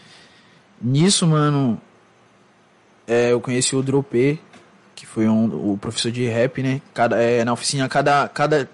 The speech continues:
professor era um elemento, tinha um D J e tal e tal.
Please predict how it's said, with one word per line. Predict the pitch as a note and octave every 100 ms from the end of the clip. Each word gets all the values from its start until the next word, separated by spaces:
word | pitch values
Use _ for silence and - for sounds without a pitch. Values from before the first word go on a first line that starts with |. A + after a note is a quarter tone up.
| - -
professor | - C#3+ D3 - D3+
era | D3+
um |
elemento, | C#3+ C#3 C3+ D3 D3
tinha | -
um | D#3
D | B2+
J | B2 C#3
e | C3
tal | - B2
e | B2+
tal. | - A#2+